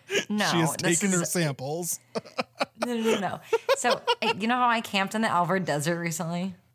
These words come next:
Speaker 2: And it looks so pretty and I wanna go. Where is
Speaker 1: Okay,
Speaker 2: that?
Speaker 1: that's when I became a geologist. And
Speaker 2: Okay.
Speaker 1: while I was there getting my geology degree, they will tell you, 'cause that's also a salt flat,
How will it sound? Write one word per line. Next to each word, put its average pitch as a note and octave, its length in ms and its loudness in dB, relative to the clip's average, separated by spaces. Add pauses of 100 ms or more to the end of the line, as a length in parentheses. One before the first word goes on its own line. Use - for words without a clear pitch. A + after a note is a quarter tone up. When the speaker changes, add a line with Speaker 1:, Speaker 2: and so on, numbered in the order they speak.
(160)
Speaker 2:
And D3+ 120 2
it D#3 60 4
looks D3+ 200 0
so C#3 180 2
pretty B2+ 260 -2
and B2 100 -4
I A#2+ 60 -4
wanna A#2+ 180 -6
go. A#2+ 400 -8 (180)
Where E3+ 240 -2
is G3+ 140 -2
Speaker 1:
Okay, G3 140 -2
Speaker 2:
that? - 20 -4
Speaker 1:
that's C4 220 -2
when A#3 80 0
I A#3 60 2
became B3+ 320 0
a C4+ 40 2
geologist. D#3 920 -2 (640)
And F#3+ 200 2
Speaker 2:
Okay. B2 160 -2
Speaker 1:
while E3+ 220 0
I A3 80 0
was C4 140 -2
there G#3+ 140 0
getting G#3 180 2
my G#3 120 2
geology F#3 560 0
degree, D#3+ 560 -4 (760)
they E3+ 200 0
will F3+ 100 -2
tell C#4 260 -2
you, F#3 440 -2
'cause G3 120 -8
that's F3+ 160 -4
also F3+ 260 -4
a A#3+ 60 -4
salt A3+ 420 -2
flat, D3+ 380 -2